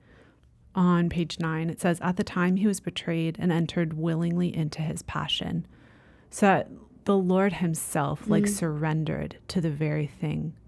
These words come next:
Speaker 1: that he was going to suffer and go through." That we in ourselves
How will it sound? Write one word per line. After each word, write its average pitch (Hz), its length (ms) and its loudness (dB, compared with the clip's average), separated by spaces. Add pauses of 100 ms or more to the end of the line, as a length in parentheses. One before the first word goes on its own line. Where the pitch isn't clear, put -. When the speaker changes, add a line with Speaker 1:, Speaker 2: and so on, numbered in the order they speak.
(140)
Speaker 1:
that 147 140 -2
he 156 240 -4
was 151 160 -2
going 151 460 -2
to - 200 -6
suffer 156 640 -6 (920)
and 170 200 2
go 143 180 0
through." 147 380 -6 (840)
That 175 180 2
we 190 240 2
in 160 120 2
ourselves 160 920 -4